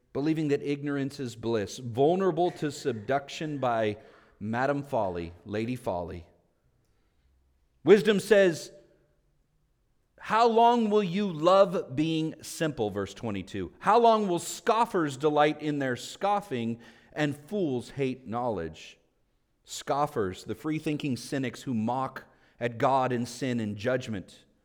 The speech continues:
hardened against any reproof. Wisdom says, "How long are you gonna act that way?" Fools, the one who rejects wisdom, so occupied with the things of the world that the things of God are of no concern.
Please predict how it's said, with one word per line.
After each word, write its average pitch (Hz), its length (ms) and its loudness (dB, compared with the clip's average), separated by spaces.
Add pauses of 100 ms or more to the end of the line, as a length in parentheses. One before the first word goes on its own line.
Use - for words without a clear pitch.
(100)
hardened 131 400 -2
against 120 340 -4
any 120 180 -4
reproof. 127 440 -8 (1400)
Wisdom 110 300 -10
says, 110 180 -12
"How 139 140 -12
long 147 180 -6
are 147 60 -4
you 147 80 -6
gonna 131 120 -10
act 123 260 -12
that - 200 -16
way?" - 220 -20 (1300)
Fools, 165 600 4
the 143 80 0
one 170 180 2
who 190 100 0
rejects 165 500 4
wisdom, 123 560 -2 (580)
so 185 280 2
occupied 180 560 2
with 165 100 -4
the 143 100 -6
things 170 320 -4
of 147 60 -10
the 143 60 0
world 160 420 2
that 139 140 -4
the 127 80 -14
things 147 340 -4
of 110 120 -8
God 123 280 -2
are 113 80 -4
of 98 120 -6
no 107 140 -4
concern. 101 640 -10